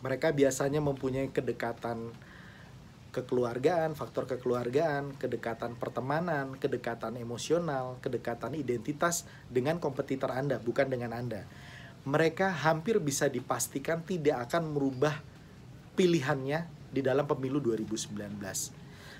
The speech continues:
Sama seperti Anda memiliki true believer, kompetitor Anda juga pasti memiliki true believers juga. Dalam hal ini kelompoknya kita sebut sebagai firmly oppose.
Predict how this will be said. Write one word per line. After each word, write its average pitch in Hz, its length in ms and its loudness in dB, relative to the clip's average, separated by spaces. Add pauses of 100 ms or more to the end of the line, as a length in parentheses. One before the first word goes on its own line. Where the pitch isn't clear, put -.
Sama 156 320 4
seperti 156 480 4
Anda 143 260 4
memiliki 139 480 2
true 156 240 2
believer, 131 560 4 (640)
kompetitor 160 580 4
Anda 143 380 8
juga 147 340 6 (300)
pasti 156 320 2
memiliki 143 880 2 (720)
true 165 240 8
believers 139 480 4
juga. 127 320 2 (400)
Dalam 120 320 -2
hal 123 160 0
ini 127 240 0
kelompoknya 139 480 2
kita 139 160 -2
sebut 131 400 0
sebagai 135 480 4 (480)
firmly 147 560 4 (240)
oppose. - 560 2